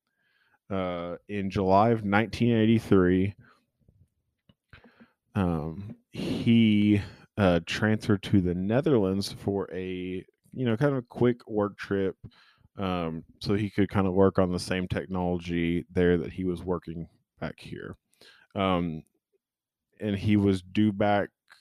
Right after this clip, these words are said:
basically, he, he was gone for a month. He was supposed to report, report back to Kirtland, uh, in Albuquerque on August first.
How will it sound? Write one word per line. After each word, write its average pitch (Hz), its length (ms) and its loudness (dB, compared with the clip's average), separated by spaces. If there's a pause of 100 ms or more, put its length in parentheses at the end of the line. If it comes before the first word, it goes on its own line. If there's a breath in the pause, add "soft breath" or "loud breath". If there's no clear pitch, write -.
(260 soft breath)
basically, 117 500 4
he, 110 280 0
he 110 160 0
was 104 140 0
gone 101 240 2
for 95 140 -4
a 90 40 0
month. 78 220 -8
He 101 140 -2
was 98 140 0
supposed - 260 -4
to 104 60 -4
report, 104 520 2
report 104 460 -4
back 95 260 -6
to 87 120 -8
Kirtland, 92 760 -6 (640 soft breath)
uh, 85 300 -4
in 95 280 -12
Albuquerque 90 880 -4 (140)
on 87 140 -8
August 82 400 -8
first. - 340 -16